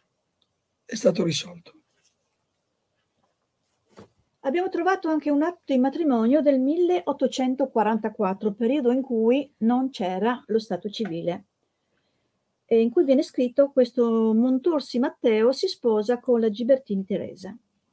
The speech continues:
Speaker 2: Eccolo qua, dalla chiesa di San Francesco, parrocchia di San Giorgio. Poi c'è la data in cui è stato scritto questo, ehm, questo certificato: Modena, dodici dicembre milleottocentocinquantanove.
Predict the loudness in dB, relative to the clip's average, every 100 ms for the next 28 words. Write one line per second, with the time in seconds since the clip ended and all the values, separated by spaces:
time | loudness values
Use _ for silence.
0 | _ _ _ _ -4 2 2 4 2 0
1 | -6 _ _ _ _ _ _ _ -2 0
2 | 2 4 2 0 -4 -6 -2 -4 6 8
3 | 8 6 -2 0 -2 -2 -6 -4 -2 2
4 | 4 4 4 4 2 -2 _ _ _ _
5 | _ _ _ _ _ _ _ _ -20 -20
6 | -20 -20 _ -16 -4 0 0 2 2 2
7 | 2 0 0 -2 0 -2 0 -4 -4 -6
8 | -4 -6 -4 -6 -2 -2 -4 -4 -2 -2
9 | -4 -6 -4 -4 -4 -4 -6 -6 -8 -8
10 | -10 -6 -8 -6 -4 -2 -2 -4 -8 -6
11 | -4 0 2 4 6 6 6 4 2 2
12 | 2 0 -2 -4 -4 -2 0 0 2 2
13 | 2 0 2 0 -2 -4 -4 -4 -6 -6
14 | -6 -4 -6 -4 -6 -6